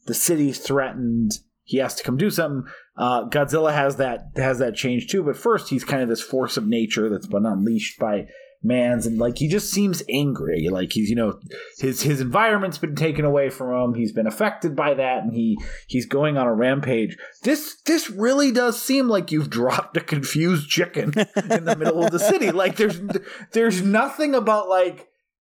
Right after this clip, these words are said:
and I, I think that's also why, like, no one is, is fundamentally all that scared of him, because it does just seem like an annoyance to everyone. Like, this, this stupid fucking chicken, <laughs> like, does not know what it's doing. It's crashing into things.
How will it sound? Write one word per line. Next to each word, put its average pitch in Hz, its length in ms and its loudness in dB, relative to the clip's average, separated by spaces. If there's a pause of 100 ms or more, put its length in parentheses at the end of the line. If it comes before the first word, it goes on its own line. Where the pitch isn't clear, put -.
(300)
and 196 120 2
I, 202 260 0 (160)
I 196 140 2
think 285 200 0
that's 277 180 2
also 254 300 2
why, 214 140 4
like, 180 220 2
no 165 200 2
one 226 200 4
is, 185 240 -2
is 156 220 2
fundamentally 175 920 0
all 170 300 2
that 156 300 0
scared 208 720 0
of 139 320 -2 (300)
him, 170 480 -2 (480)
because 170 300 2
it 180 160 0
does 208 340 2
just 175 260 -2
seem 170 200 2
like 156 240 2
an 135 100 0
annoyance 123 800 0
to - 140 -2
everyone. 92 520 0
Like, 101 200 -8
this, - 420 -2 (440)
this 214 180 -2
stupid 208 420 -2
fucking - 380 -4
chicken, - 540 -2
<laughs> - 80 -12
like, 117 160 0
does 117 200 -2
not 156 260 -2
know 156 100 2
what 117 220 2
it's - 180 -10
doing. 190 320 0
It's 98 180 -4
crashing 143 500 0
into 120 260 0
things. 117 560 0